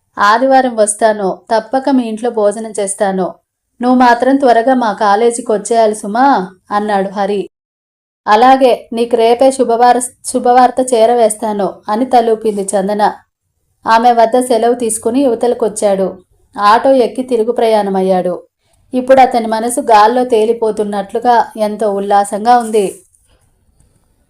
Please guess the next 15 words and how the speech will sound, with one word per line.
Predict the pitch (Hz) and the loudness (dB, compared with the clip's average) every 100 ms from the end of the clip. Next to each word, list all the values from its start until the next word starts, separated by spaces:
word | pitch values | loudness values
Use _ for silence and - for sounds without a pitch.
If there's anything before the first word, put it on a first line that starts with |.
| _ - | _ -2
మరుదినం | 233 262 277 294 294 285 | 2 2 2 0 0 0
చందన | 262 226 247 262 | -2 -2 0 0
వాళ్ళ | 247 233 220 | 0 0 -2
డాడీని | 196 196 202 247 247 | 0 0 2 -2 -4
పిలుచుకుని | 240 214 254 226 202 196 190 - - | -8 -10 -10 -10 -6 -6 -8 -14 -2
హరి | 226 226 | 2 2
వాళ్ళ | 269 233 214 | 4 2 2
కాలేజీకొచ్చింది. | 214 202 208 226 240 233 196 220 202 196 180 - _ _ - | 2 2 2 -2 -2 -6 -6 -6 -6 -4 -6 -12 _ _ -2
పంతం | 208 220 254 247 | -2 2 0 2
పట్టి | 226 220 247 | 0 0 2
అదే | 208 202 202 | 2 2 0
కాలేజీలో | 208 196 220 240 247 | 2 2 0 -2 -4
చేరింది. | 247 226 208 202 190 180 - _ _ _ _ _ 233 | -4 -4 -4 -4 -6 -6 -10 _ _ _ _ _ 2
హరి | 247 269 | 2 2
చందనను | 262 220 240 240 | 0 0 0 -2